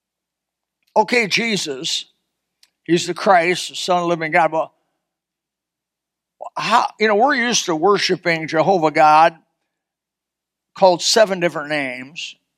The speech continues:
You know, Elohim, which is the word God, or El. And then we had, uh, Almighty God, these other names of God. There's se-, about seven of them in the Old Testament.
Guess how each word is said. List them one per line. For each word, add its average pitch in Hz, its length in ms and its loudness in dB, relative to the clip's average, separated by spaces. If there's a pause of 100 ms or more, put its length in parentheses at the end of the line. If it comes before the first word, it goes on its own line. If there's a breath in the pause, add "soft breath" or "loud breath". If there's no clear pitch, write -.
(140)
You 151 60 -12
know, 147 160 0
Elohim, 151 1080 0 (840)
which - 160 -10
is 147 100 -10
the 147 80 -8
word 139 240 -8
God, 143 560 6 (440)
or - 160 -10
El. 143 600 2 (1080)
And 139 140 -8
then 143 200 -4
we 139 120 -4
had, 135 460 0
uh, 123 360 -4 (100)
Almighty 143 540 0
God, 135 600 0 (680)
these 135 200 -8
other 151 200 -2
names 143 360 -4
of 123 100 -14
God. 147 240 4
There's 131 160 -8
se-, - 160 -2
about 170 220 2
seven 139 360 2
of 127 80 -4
them 131 100 -16
in 135 60 -12
the 135 60 -12
Old 127 180 -12
Testament. - 500 -4